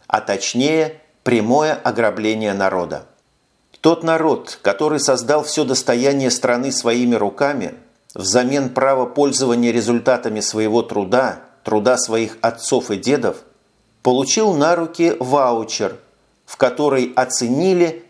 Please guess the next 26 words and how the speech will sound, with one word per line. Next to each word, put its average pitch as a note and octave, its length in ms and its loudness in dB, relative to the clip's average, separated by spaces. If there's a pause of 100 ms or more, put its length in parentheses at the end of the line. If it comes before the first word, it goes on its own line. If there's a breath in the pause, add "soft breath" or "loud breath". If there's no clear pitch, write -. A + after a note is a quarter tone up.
его C3+ 380 2
долю D#3+ 340 2
в B2+ 100 0
общем D3 340 -2
достоянии B2+ 680 0
страны, A#2+ 640 -2 (300)
хозяином A#2 520 0
которой C3 540 0
он G#2+ 140 -2
ещё A2+ 260 0
вчера C3 360 0
считался A#2+ 640 -2
и A2+ 180 -4
был. G2 340 -2 (680)
Одураченные A#2 760 2
демагогией A2 640 0
люди, G#2 480 0 (260 soft breath)
как A#2 180 0
всегда, C#3 320 0
не F3+ 120 -2
сразу D#3+ 400 0
поняли, D#3+ 580 0
что - 360 0
всё D3 220 -4
это A2 300 2
означает. F#2+ 800 -4